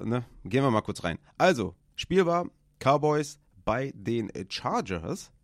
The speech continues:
zwanzig zu siebzehn für die Dallas Cowboys gegen das Spiel aus. Also die gehen mit vier zwei und die Chargers gehen zwei und drei, also gehen in eine Negativserie.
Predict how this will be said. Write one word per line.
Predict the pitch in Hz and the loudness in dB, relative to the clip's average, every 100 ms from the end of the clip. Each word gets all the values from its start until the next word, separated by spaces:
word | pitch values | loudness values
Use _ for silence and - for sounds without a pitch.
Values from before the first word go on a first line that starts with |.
| - | -16
zwanzig | - 127 202 226 214 - | -2 0 0 -2 -8 -6
zu | 156 | -4
siebzehn | 139 - - 139 135 131 - | -4 -8 -6 -4 -2 -4 -8
für | - - 143 | -14 0 2
die | 147 | 2
Dallas | 127 123 - | 0 -2 0
Cowboys | 104 107 104 101 - | -2 0 -2 -2 -6
gegen | 98 95 | -4 -2
das | 92 | -4
Spiel | - 123 | -2 0
aus. | 117 113 | 0 0
Also | 98 98 | -2 -2
die | |
gehen | 101 101 | -2 -2
mit | 98 | -2
vier | - 127 123 | -4 -2 -2
zwei | - 98 110 123 123 - _ - | -2 -2 0 0 -2 -8 _ -6
und | 101 101 | -4 -4
die | 95 | -6
Chargers | - 95 90 92 - | -6 -6 -6 -8 -8
gehen | 95 95 95 - | -6 -4 -4 -4
zwei | - 92 107 107 | -6 -2 0 0
und | 127 127 | 0 2
drei, | 135 151 95 80 | 4 4 4 2
also | 92 104 107 - _ _ - | 0 -2 -4 -8 _ _ -10
gehen | 98 95 | -4 -4
in | 78 90 | -4 -6
eine | 80 92 92 87 _ _ - | -4 -2 -2 -4 _ _ -6
Negativserie. | 87 98 95 - 87 - 85 76 92 123 95 78 85 156 | -2 0 0 -4 -8 -8 -12 -6 -2 -2 -2 -2 -2 -2